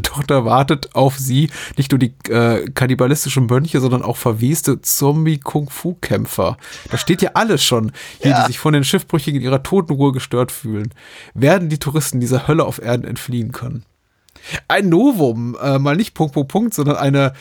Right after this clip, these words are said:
Speaker 1: eine rhetorische Frage.
Speaker 2: Ja, ja,
Speaker 1: <laughs>
Speaker 2: ja, ja. Ich, ich bin begeistert. <laughs>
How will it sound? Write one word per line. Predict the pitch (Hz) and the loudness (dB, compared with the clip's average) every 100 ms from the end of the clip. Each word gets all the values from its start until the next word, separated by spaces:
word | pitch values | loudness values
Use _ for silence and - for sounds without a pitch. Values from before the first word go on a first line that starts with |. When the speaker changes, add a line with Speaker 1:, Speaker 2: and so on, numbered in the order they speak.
| - - - | -20 -20 -6
Speaker 1:
eine | 143 147 | 2 4
rhetorische | 151 - 196 190 190 | 2 2 2 2 0
Frage. | - 180 175 123 120 - | 2 4 4 2 -4 -4
Speaker 2:
Ja, | 127 151 | 0 0
ja, | 127 98 - | 2 0 -2
Speaker 1:
<laughs> | - | -4
Speaker 2:
ja, | 143 | -2
ja. | 147 95 202 - - - - 147 139 | -2 -2 -4 -12 -20 -20 -12 -8 -8
Ich, | - - - _ - - - | -8 -16 -16 _ -12 -4 -4
ich | - | -4
bin | - 123 | -6 -2
begeistert. | - 117 110 - - - - _ - - - - | 0 2 0 -4 -6 -8 -10 _ -8 -8 -6 -6
<laughs> | 139 - - | -6 -6 -12